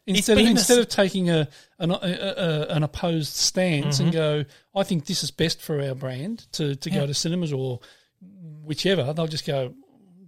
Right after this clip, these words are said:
Speaker 2: "Disney are doing it. Why don't we just do it?"
Speaker 1: Well, again,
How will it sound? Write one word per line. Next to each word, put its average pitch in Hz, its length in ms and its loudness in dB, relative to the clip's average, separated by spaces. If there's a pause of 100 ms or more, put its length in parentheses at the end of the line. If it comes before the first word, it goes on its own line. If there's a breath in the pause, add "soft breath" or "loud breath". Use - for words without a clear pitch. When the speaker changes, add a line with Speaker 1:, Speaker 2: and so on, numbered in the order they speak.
Speaker 2:
"Disney 196 340 0
are 135 60 0
doing 135 260 -6
it. 294 100 -10
Why 269 140 -4
don't 294 160 -4
we 320 100 -4
just 285 240 -4
do 117 200 -4
it?" - 140 -18
Speaker 1:
Well, 160 200 -2
again, 185 420 -4